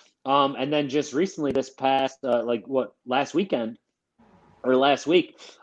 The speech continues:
um, they called him on, uh, short notice. They called him on short notice 'cause someone tested positive for covid, I think, or maybe someone got injured. Um, he took the fight on four days' notice and won, got a performance of the night bonus. So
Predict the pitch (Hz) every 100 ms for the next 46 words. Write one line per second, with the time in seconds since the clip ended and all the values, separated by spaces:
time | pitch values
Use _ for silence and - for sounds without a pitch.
0 | - 135 131 123 127 - 147 151 143 131
1 | 123 123 - 123 117 - 160 131 156 185
2 | 120 - - _ _ _ _ - 135 151
3 | 165 143 120 156 143 165 165 135 - -
4 | 127 147 139 131 135 131 110 127 131 123
5 | 123 104 147 180 139 101 - 120 117 117
6 | 120 151 139 151 143 120 107 156 147 113
7 | - _ _ _ 131 131 127 127 170 143
8 | 160 160 151 143 135 - 147 156 160 151
9 | 131 139 185 165 123 113 120 180 147 127
10 | 135 143 139 135 123 151 151 143 139 147
11 | 151 131 180 170 - _ _ _ - 143
12 | 135 127